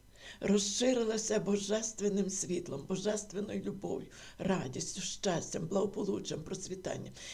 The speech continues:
Тому що я зрозуміла, що я, е, якби переступила оту, як кажуть, пропасть, перейшла і з'єдналася з Творцем.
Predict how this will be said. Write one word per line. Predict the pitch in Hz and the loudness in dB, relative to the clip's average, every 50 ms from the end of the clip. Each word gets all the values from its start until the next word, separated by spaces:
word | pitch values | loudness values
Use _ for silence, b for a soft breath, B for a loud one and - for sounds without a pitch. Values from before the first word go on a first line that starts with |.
| B B - | B B -2
Тому | - 220 226 233 | -2 0 0 -2
що | 226 - - 214 | -2 0 0 4
я | 202 208 208 202 | 4 4 4 4
зрозуміла, | 196 196 190 185 165 165 185 - 190 196 233 247 240 220 202 185 | 2 0 0 0 0 -2 0 0 0 0 0 0 2 2 2 2
що | 185 - - 185 175 | 0 -2 -2 -2 -2
я, | 170 170 180 180 180 190 196 185 - - - - - - - - - - - - - - - - - - - B B B B B B B B B B - - | 0 2 4 4 4 4 2 0 -2 -8 -14 -18 -20 -20 -20 -20 -20 -20 -20 -20 -20 -20 -20 -20 -20 -20 -20 B B B B B B B B B B -2 0
е, | 160 - 147 - - | 0 0 0 -2 -2
якби | 170 165 160 - 175 165 | -2 0 0 0 -4 -6
переступила | - - 170 170 - - - - - 170 170 - - 175 156 147 139 135 131 127 - - - - - - - B B B B B B B B B | -2 0 2 2 2 2 0 0 -2 -4 -6 0 2 4 4 4 2 0 -4 -6 -10 -14 -20 -20 -20 -20 -20 B B B B B B B B B
оту, | - 170 170 - - - - - 123 - - | -4 -4 -4 -4 -2 0 0 0 0 -2 -4
як | - 151 143 - | -4 -4 -4 -2
кажуть, | - - 147 143 - - - - - - - - - - - - - - - - - - - - - | -2 -2 -2 -2 -4 -4 -6 -8 -8 -10 -14 -16 -18 -20 -20 -20 -20 -20 -20 -20 -20 -20 -20 -12 -6
пропасть, | - - - 160 - - - - - - - - - - - - - - - | 0 2 4 4 2 2 -2 -2 -2 -2 -2 -2 -4 -6 -6 -10 -16 -8 -4
перейшла | - 165 165 151 - 139 - - - - 165 165 180 190 208 214 202 202 - B B B B B B B B - | -2 -2 0 0 -2 -4 -4 -4 -4 -2 0 0 2 2 2 0 -2 -4 -6 B B B B B B B B -2
і | 240 | -2
з'єдналася | 220 - - - - 160 160 156 165 170 - - - - - - - | -2 0 -2 -2 -2 -2 -2 0 0 0 0 -2 -2 -2 -2 -2 -4
з | - - | -6 -8
Творцем. | - - - - - - - - - - | -8 -8 -8 -8 -6 -4 -4 -4 -4 -4